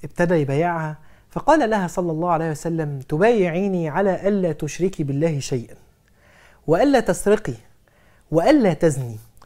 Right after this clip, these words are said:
أول ما الكلمة دي النبي صلى الله عليه وسلم قالها، هند ما قدرتش تستحمل،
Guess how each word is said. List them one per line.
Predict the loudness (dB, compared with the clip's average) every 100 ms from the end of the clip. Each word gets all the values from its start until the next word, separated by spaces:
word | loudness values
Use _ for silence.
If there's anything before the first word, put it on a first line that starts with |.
| _ _ -20 -20 _ 6
أول | 8 6
ما | 4
الكلمة | 0 0
دي | 0 0
النبي | 0 0
صلى | 0 -2 0
الله | -2
عليه | -2 0 -2
وسلم | -2 -2 -2 -2
قالها، | -4 -2 -4 -6 -10 -20 -4
هند | 0 2
ما | 0
قدرتش | -2 -10 -12 -14
تستحمل، | -12 -10 -10 -12